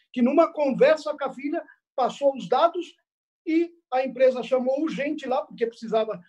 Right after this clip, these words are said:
fazer o serviço, ele foi lá, resolveu, e ele, ac-, lógico, tem que dar crédito pra uma empresa que vai lá e em duas horas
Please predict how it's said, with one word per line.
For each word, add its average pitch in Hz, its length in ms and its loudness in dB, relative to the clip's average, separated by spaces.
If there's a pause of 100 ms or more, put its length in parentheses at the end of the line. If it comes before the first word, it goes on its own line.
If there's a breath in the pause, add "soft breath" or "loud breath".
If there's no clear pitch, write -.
(180 soft breath)
fazer 226 260 2
o 226 60 6
serviço, 254 520 -2
ele 269 140 -8
foi 254 160 6
lá, 240 120 6
resolveu, 247 680 2 (240)
e 226 100 -4
ele, 240 260 -4 (320)
ac-, 254 240 2 (540)
lógico, 196 480 4 (320)
tem 302 160 4
que 262 80 -6
dar 233 140 2
crédito 220 460 -4
pra 190 120 -14
uma 202 80 -12
empresa 226 340 -4
que 240 120 -20
vai 240 180 -2
lá 226 180 -2
e 262 120 -8
em 247 120 -4
duas 180 300 0
horas 226 240 -2